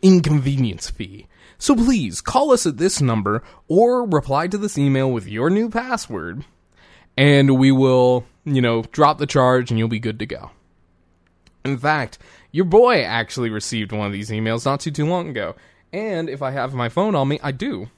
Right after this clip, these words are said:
Let me read to y'all what that email said. 'Cause really,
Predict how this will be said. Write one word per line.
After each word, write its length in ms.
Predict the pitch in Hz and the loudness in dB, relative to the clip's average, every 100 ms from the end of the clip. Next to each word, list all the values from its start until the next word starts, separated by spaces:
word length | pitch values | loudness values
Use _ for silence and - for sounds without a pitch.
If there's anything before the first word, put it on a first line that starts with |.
| _ | _
Let 160 | 147 165 | -12 -10
me 140 | 294 | -8
read 400 | 254 156 226 269 214 | -8 -6 -6 -6 -6
to 100 | 113 | -6
y'all 440 | 90 87 123 - _ - _ | -4 -2 -4 -6 _ -20 _
what 340 | - 135 208 - | -10 -2 -2 0
that 200 | 202 - | -4 0
email 380 | 156 151 139 123 | 2 4 2 -2
said. 420 | - 113 76 - - _ _ _ | -4 -6 -6 -16 -20 _ _ _
'Cause 200 | 240 196 | -4 -2
really, 640 | 220 381 392 190 117 117 | 2 4 6 2 -2 -8